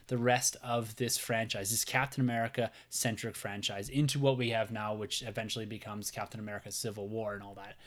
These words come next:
So yes, definite recommend. This is amongst my favorite of the M C U movies, even including Phase Two and all that.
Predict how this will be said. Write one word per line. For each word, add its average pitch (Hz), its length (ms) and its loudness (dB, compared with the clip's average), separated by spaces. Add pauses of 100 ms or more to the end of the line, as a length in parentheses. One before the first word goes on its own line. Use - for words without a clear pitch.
(320)
So 139 220 8
yes, 127 300 10
definite 160 560 6
recommend. 127 640 8
This 127 160 4
is 127 180 4 (140)
amongst 147 760 6
my 131 300 4
favorite 117 460 0
of 113 120 -4
the 117 120 -2
M 110 120 0
C 113 180 -4
U 107 100 -2
movies, 110 340 -2 (300)
even 135 260 8
including 123 400 4
Phase 110 340 0
Two 123 480 8
and 107 140 2
all 107 140 2
that. 104 200 -2